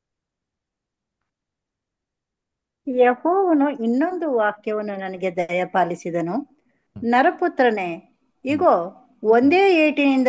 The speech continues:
Speaker 1: ನಾನು ನಿನಗೆ ನೇತ್ರಾನಂದವಾಗಿರುವವಳನ್ನು
Speaker 2: ಹ್ಮ್.
Speaker 1: ನಿನ್ನಿಂದ ತೆಗೆದು ಬಿಡುವನು.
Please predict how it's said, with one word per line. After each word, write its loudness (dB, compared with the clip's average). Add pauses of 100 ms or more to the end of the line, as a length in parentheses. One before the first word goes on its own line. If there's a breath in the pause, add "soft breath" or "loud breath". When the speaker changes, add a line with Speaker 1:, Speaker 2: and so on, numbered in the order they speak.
Speaker 1:
ನಾನು 2
ನಿನಗೆ -2
ನೇತ್ರಾನಂದವಾಗಿರುವವಳನ್ನು -4
Speaker 2:
ಹ್ಮ್. -16
Speaker 1:
ನಿನ್ನಿಂದ 0
ತೆಗೆದು -4
ಬಿಡುವನು. -6